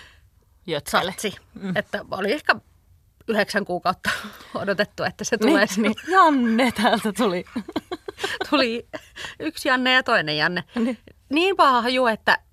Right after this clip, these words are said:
Speaker 2: että kätilö siinä oli jo niinku vähän, että no jos mä tässä tätä ikkunaa vähän rupean avaamaan. Ja sitten sama-, samalla aikaan, kun siellä on tullut se Janne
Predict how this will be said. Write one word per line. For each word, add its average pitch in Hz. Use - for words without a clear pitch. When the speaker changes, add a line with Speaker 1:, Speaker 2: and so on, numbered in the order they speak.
Speaker 2:
että 208
kätilö 269
siinä 208
oli 202
jo 208
niinku 202
vähän, 226
että -
no 302
jos 349
mä 320
tässä -
tätä 285
ikkunaa 190
vähän 165
rupean 214
avaamaan. 254
Ja 302
sitten 427
sama-, 403
samalla 339
aikaan, 196
kun 214
siellä 190
on 175
tullut 180
se -
Janne 311